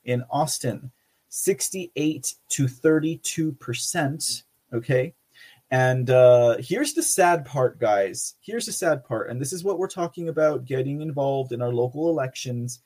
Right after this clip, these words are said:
Uh, but this is also, I think, uh, in part, um, how the city or even, uh, the election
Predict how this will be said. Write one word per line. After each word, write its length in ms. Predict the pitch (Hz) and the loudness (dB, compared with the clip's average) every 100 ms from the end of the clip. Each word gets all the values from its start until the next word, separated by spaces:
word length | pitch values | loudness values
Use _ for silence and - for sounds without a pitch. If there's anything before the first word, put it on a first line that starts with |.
| _ _ _ _ - | _ _ _ _ -2
Uh, 280 | 117 117 113 | 2 4 4
but 140 | 127 | 2
this 160 | 147 208 | 0 -2
is 120 | 165 | -2
also, 480 | 147 180 190 190 160 | 2 2 2 2 2
I 100 | 147 | 2
think, 420 | - 143 139 127 - | -2 -6 -6 -4 0
uh, 180 | 127 123 123 | 4 4 4
in 160 | 135 | -4
part, 520 | 131 - 170 143 123 113 - | -4 0 0 0 -6 -6 4
um, 340 | 123 120 120 - - | 6 6 2 -6 -12
how 360 | - 156 160 | -4 2 2
the 100 | 156 | 0
city 580 | 135 - 160 156 160 156 | -6 -2 0 0 0 -2
or 380 | - 127 127 117 | -2 0 0 0
even, 500 | 139 147 143 139 127 | -6 -4 -4 -4 -4
uh, 420 | - 92 76 123 | -6 -6 -6 -6
the 180 | 127 139 | -4 -4
election 640 | 139 139 135 - 143 131 | -2 -2 -2 -4 -4 -6